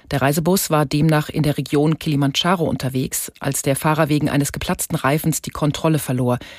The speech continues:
Er sei anschließend mit einem Kleinbus zusammengestoßen. Beide Fahrzeuge seien in Brand geraten.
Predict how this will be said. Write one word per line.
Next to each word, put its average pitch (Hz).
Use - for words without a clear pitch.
Er 135
sei 139
anschließend 147
mit -
einem 139
Kleinbus 139
zusammengestoßen. 143
Beide 151
Fahrzeuge 135
seien 127
in 127
Brand 135
geraten. -